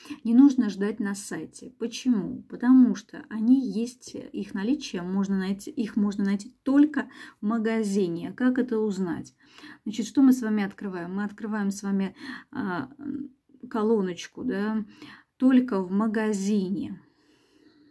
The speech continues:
Сейчас, минуточку. Долго у меня грузится. Только в магазине, вот в частности платок «Времена года весна», я его честно ждала, что он появится в, на сайте.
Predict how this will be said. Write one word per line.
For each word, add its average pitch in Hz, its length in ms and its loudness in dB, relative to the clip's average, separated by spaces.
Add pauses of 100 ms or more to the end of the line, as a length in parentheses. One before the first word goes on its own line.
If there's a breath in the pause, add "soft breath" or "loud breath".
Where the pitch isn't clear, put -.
(360 soft breath)
Сейчас, - 320 -18
минуточку. - 580 -14 (720 soft breath)
Долго 196 260 -10
у - 20 -6
меня 190 220 -2
грузится. 196 600 0 (1120)
Только 240 300 2
в 202 60 0
магазине, 220 640 6
вот 208 140 -2
в - 60 -20
частности 254 460 0
платок 226 640 -4 (360 loud breath)
«Времена 220 480 2
года 202 320 2
весна», 285 560 4 (280 loud breath)
я 240 160 0
его 247 260 2
честно 254 420 2
ждала, 202 420 4
что 294 220 2
он 208 160 -2
появится 220 840 -4 (360 loud breath)
в, 196 640 2 (1120 loud breath)
на 208 300 2
сайте. 208 680 0